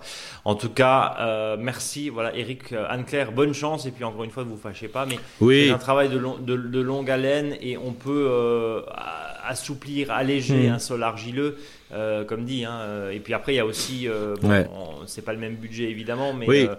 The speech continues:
Speaker 1: euh, d'ajouter, euh, quelques centimètres de, de bon compost, euh, une fois tous les trois, quatre ans, ça permet quand même de, mais encore une fois, comme tu le dis, euh, Eric, euh, c'est ce que j'avais fait moi sur un sol très argileux,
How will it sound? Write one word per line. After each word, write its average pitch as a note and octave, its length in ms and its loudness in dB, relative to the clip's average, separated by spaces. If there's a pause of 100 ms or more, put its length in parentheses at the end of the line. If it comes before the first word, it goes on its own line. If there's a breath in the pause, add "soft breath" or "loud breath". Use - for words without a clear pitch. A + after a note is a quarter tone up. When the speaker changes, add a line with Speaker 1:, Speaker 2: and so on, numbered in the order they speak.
(320 loud breath)
Speaker 1:
euh, G#2 300 0
d'ajouter, A#2 720 -2
euh, G#2+ 140 -2
quelques A2+ 280 -8
centimètres A#2 520 -8
de, G#2+ 180 -4
de A2 220 -6
bon B2 260 -4
compost, C3 640 -4
euh, A2+ 100 0
une A2+ 140 -4
fois A#2+ 160 -4
tous A2+ 120 -10
les A2+ 100 -6
trois, A#2 180 -6
quatre A2+ 320 -6
ans, C#3 100 0
ça A2+ 140 -8
permet A#2 320 -2
quand A#2 140 -2
même C3+ 160 0
de, C#3 200 6
mais C3+ 120 0
encore B2+ 240 0
une C3 40 -2
fois, C#3+ 140 -4
comme B2+ 140 -2
tu B2 100 -6
le B2 80 -6
dis, D3+ 220 -4 (360 loud breath)
euh, A2 300 0
Eric, A#2 340 -4
euh, G2 480 -6
c'est G#2 120 -14
ce - 60 -16
que A2 100 -12
j'avais A2 200 0
fait A2+ 200 -6
moi A#2 200 -4
sur G#2 160 -8
un G#2 60 -6
sol G#2+ 160 -8
très A2 240 -6
argileux, A#2 460 -2